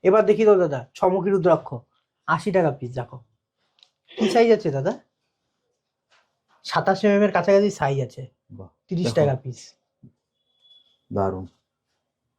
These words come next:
Speaker 2: দারুণ।
Speaker 1: দেখো দাদা, তিনমুখী রুদ্রাক্ষ।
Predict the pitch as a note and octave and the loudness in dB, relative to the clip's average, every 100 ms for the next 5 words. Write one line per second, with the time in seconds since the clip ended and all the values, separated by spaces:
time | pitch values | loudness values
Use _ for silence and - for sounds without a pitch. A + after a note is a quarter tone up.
0 | _ _ _ _ _ - _ _ _ _ | _ _ _ _ _ -20 _ _ _ _
1 | _ _ G#2+ G2+ F#2+ G#2 - - _ - | _ _ -12 -10 -10 -16 -18 -20 _ -20
2 | - _ _ _ _ - - _ G3 G3+ | -20 _ _ _ _ -20 -20 _ 0 4
3 | G#3+ D#3+ C#3 - A#3 A3+ G#3 A3 E3+ F3 | 4 2 -2 -4 -4 -2 -4 -4 0 -2
4 | - | -2